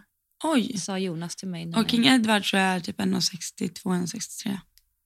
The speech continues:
Speaker 2: Ja, det vet jag inte.
Speaker 1: Nej, men jag tror det.
Speaker 2: Mm.
Speaker 1: Och,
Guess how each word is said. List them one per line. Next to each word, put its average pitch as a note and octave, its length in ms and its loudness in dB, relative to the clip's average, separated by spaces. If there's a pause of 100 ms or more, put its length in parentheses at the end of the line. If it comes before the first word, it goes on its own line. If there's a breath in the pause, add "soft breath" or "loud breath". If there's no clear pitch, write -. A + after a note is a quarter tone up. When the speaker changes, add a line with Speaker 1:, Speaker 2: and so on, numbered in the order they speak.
(200)
Speaker 2:
Ja, F#3+ 240 -2
det F#3 80 -6
vet E3+ 200 -10
jag F#3 100 -10
inte. F3+ 220 -16 (880)
Speaker 1:
Nej, G#3+ 180 4
men G#3+ 120 6
jag G3+ 160 2
tror G3 160 -2
det. F#3 120 0 (280)
Speaker 2:
Mm. F3+ 280 -4 (400)
Speaker 1:
Och, F#3+ 680 0